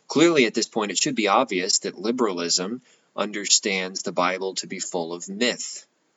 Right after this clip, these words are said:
But despite this, the Bible is thought to preserve important historical expressions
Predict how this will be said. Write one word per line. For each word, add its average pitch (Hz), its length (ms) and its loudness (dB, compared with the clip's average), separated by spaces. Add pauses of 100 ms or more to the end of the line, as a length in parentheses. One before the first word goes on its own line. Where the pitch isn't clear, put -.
(400)
But - 180 0
despite 170 420 0
this, 98 240 2
the 107 80 -4
Bible 107 360 2
is 98 160 2
thought 113 320 4
to 113 140 -2
preserve 113 800 0
important 104 560 -4
historical 127 720 0
expressions 85 800 -2